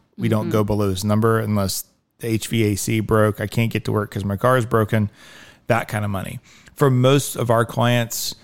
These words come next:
Speaker 1: um, they're never gonna touch their emergency reserve fund unless there's, uh, substantial g-, job loss for a long time period. But think of it this way.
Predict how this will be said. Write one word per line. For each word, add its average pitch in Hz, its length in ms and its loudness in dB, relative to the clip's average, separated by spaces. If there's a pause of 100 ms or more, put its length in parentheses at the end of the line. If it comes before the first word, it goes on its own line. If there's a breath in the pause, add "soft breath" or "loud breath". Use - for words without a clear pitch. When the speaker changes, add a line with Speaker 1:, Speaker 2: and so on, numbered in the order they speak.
(200 soft breath)
Speaker 1:
um, 110 220 -2
they're 107 100 2
never 127 220 6
gonna 117 140 2
touch 120 240 0
their 113 80 2
emergency 104 400 0
reserve 98 400 0
fund 113 320 2
unless 104 340 -2
there's, 101 420 -2
uh, 98 160 -6
substantial 101 460 -2
g-, 90 80 -6 (180)
job 95 280 -2
loss 92 220 -2
for - 100 -2
a 90 40 -2
long 92 280 -4
time 92 240 -6
period. 95 400 -6 (540 loud breath)
But 113 120 0
think 143 160 4
of 156 80 4
it 160 60 2
this 151 240 2
way. 104 140 -4